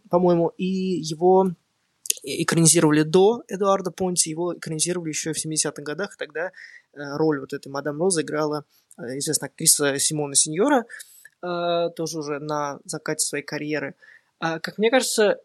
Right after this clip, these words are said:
и Лорен, и вот этот Ибраима Гуе, они, м, в так, о-, очень уверенно так впечатываются вот в виде дуэта именно. То есть они очень, а, они позволяют свободно себе перемещаться по кадру. То есть не просто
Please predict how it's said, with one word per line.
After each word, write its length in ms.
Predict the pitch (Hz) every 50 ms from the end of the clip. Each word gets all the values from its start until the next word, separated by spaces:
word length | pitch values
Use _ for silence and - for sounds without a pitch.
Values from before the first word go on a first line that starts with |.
| _ _ -
и 80 | 190 180
Лорен, 400 | 180 175 175 180 190 190 180 170
и 220 | - - 170 156
вот 220 | 151 156 156 156 - -
этот 160 | - 151 - -
Ибраима 680 | 170 156 165 165 160 160 160 156 156 156 151 147 143 -
Гуе, 480 | 151 151 160 156 151 156 185 214 247 247
они, 580 | - - 156 156 160 170 185 180 180 185 175 170 _ _ _ _ _ _ -
м, 580 | 165 160 160 160 160 160 160 160 160 160 151 - _ _ _ _ - -
в 180 | 156 - - -
так, 180 | - 165 - _ -
о-, 140 | - 156 - -
очень 360 | - 175 185 - - 185 180 175
уверенно 360 | 151 202 202 202 185 170 156
так 140 | 165 151 -
впечатываются 640 | - - 156 - 190 190 185 180 165 156 - - 147
вот 180 | 147 143 -
в 40 | -
виде 200 | 156 170 151 156
дуэта 540 | 151 147 156 156 156 135 117 - - 110 - -
именно. 500 | - 139 131 123 - - - - - - - - - - - -
То 80 | -
есть 160 | 139 - - 151
они 160 | 147 151 147
очень, 760 | - 170 175 175 - - - - 170 165 165 170 165 165 170 _ _ _ _ _ _ _ _ -
а, 600 | - 151 147 147 147 147 143 143 143 143 143 135 - _ _ _ _ _ -
они 160 | 165 170 165
позволяют 720 | 175 160 160 170 165 180 190 190 175 - - - - - - _ -
свободно 680 | - - - 160 170 160 156 160 190 196 185 175 160
себе 240 | - - 160 156 156
перемещаться 600 | 151 156 151 151 151 147 - 170 156 151 - - 165
по 100 | - 147
кадру. 340 | - 170 156 143 131 135 131
То 80 | - 139
есть 120 | - -
не 60 | 156
просто 500 | - 214 240 233 - - 165 143 - -